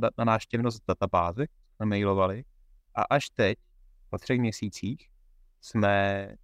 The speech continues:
přišli na reklamu, která vydělává peníze ze studené návštěvnosti. Těch reklam, než jsme přišli na tuhletu jednu, tak jenom já osobně jsem jich natočil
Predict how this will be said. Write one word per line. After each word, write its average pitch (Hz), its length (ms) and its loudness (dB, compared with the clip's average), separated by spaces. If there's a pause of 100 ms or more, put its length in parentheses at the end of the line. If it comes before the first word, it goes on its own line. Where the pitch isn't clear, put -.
přišli - 320 -4
na 110 80 4
reklamu, 107 600 0 (280)
která 104 240 2
vydělává 104 500 4
peníze 104 520 0 (480)
ze 101 80 -6
studené 104 340 -2
návštěvnosti. 98 800 -2 (920)
Těch 131 140 0
reklam, 117 560 4 (880)
než 101 100 -10
jsme 113 120 -2
přišli - 220 -12
na 110 80 -2
tuhletu 117 300 0
jednu, 104 340 2 (840)
tak 104 200 -2
jenom 139 220 2
já 135 160 4
osobně 107 580 -4 (920)
jsem 107 160 0
jich 113 100 0
natočil 113 800 0